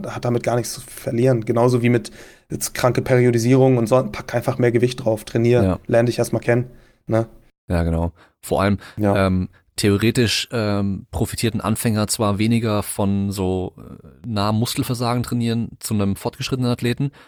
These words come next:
Speaker 2: Das heißt, die brauchen das gar nicht. Also die könnten sogar auch echt lockerer trainieren, aber ähm, die machen sich dann so viele Gedanken darum, waren es jetzt drei oder waren es vier oder war das zwei
Speaker 1: Ja,
Speaker 2: Reps in
Speaker 1: ja.
Speaker 2: Reserve oder war das
Speaker 1: Quatsch.
Speaker 2: R P E acht oder acht Komma fünf? Wenn du halt noch gar keinen Plan hast, was eine R P E zehn bei dir ist,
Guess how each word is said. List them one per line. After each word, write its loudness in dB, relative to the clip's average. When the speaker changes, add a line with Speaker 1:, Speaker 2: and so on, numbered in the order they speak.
Speaker 2:
Das -12
heißt, 0
die 2
brauchen 2
das 0
gar 0
nicht. -2
Also -6
die -4
könnten -2
sogar 0
auch -6
echt -6
lockerer -2
trainieren, 0
aber 0
ähm, 0
die 0
machen 2
sich 0
dann 0
so -2
viele 0
Gedanken 2
darum, 0
waren -4
es -4
jetzt -4
drei -2
oder 2
waren 2
es -4
vier -4
oder -2
war -6
das -6
zwei -2
Speaker 1:
Ja, 4
Speaker 2:
Reps 6
in 4
Speaker 1:
ja. 4
Speaker 2:
Reserve 0
oder 0
war 0
das -2
Speaker 1:
Quatsch. -4
Speaker 2:
R -6
P -6
E -8
acht -6
oder -2
acht -8
Komma -4
fünf? -2
Wenn 2
du 4
halt 4
noch 0
gar 2
keinen 0
Plan 2
hast, 0
was -2
eine 0
R 0
P -2
E -4
zehn 0
bei 0
dir 0
ist, -6